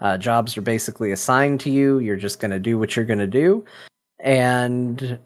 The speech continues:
you get spells as you level up, so there's no more going to shops and trying to buy, uh, you know, which spells do I wanna buy, stuff like that. So it's a little more simplified on the, uh, system side,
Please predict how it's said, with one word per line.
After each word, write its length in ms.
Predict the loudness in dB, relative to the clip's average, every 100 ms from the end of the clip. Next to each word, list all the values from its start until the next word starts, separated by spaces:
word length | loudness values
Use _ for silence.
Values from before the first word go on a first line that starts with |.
| _ _ _ _
you 180 | -4 0
get 240 | 0 0
spells 520 | -2 2 4 4 4 0
as 160 | 0
you 80 | 0
level 300 | 2 2 4
up, 300 | 4 2 -2
so 120 | -2
there's 200 | -2 -2
no 120 | -2
more 180 | 0 0
going 240 | -2 -4 -4
to 60 |
shops 560 | 0 4 4 2 -4 -4
and 340 | -2 0 -2 0
trying 280 | 2 2
to 60 | 0
buy, 580 | 0 2 2 0 -2 -4 -10 -6
uh, 460 | -2 0 0 -2 -6 -10 -8
you 100 | -6
know, 120 | -4
which 300 | -2 -2 0
spells 340 | 2 4 4
do 120 | 2 2
I 40 |
wanna 200 | 2 2
buy, 200 | 2 2
stuff 340 | 2 0 0
like 200 | -2 -4
that. 260 | -2 -2 -2
So 240 | 0 0 -2 -12 -6
it's 160 | -2 2
a 60 | 2
little 280 | 4 4
more 200 | 4 2
simplified 800 | 2 2 4 2 4 4 4 2 0
on 360 | 2 4 2 0
the, 420 | 0 0 2 2
uh, 200 | 2 0
system 400 | -4 -6 -2 0
side, 480 | 2 4 4 0